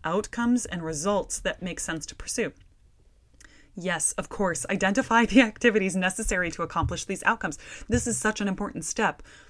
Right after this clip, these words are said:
But what I'm trying to say overall is that we're trying to reframe so that it's outcomes that drive activities rather than activities driving nebulous outcomes. So this next section is the workbook section, and it provides a series of exercises that you can use to make this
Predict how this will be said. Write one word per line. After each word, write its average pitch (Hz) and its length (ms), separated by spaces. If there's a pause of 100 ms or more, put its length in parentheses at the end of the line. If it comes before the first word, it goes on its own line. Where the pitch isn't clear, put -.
(140)
But 208 220
what 196 160
I'm 196 100
trying 196 260
to 196 60
say 170 240
overall 170 600
is 160 100
that - 120
we're 175 100
trying 185 260
to 196 100
reframe 165 640
so - 140
that 156 120
it's - 200
outcomes 220 560
that 240 160
drive 220 260
activities 240 580 (280)
rather 190 260
than 175 220
activities 165 560
driving 156 640 (280)
nebulous 170 600
outcomes. - 640 (640)
So - 140
this 214 180
next 302 220
section 175 440
is - 180
the 175 100
workbook 160 400
section, 247 500 (380)
and 190 240
it - 140
provides 190 340
a 180 40
series 214 360
of 190 80
exercises 180 800
that - 160
you 185 80
can 196 120
use 175 220
to 190 80
make 165 220
this 165 260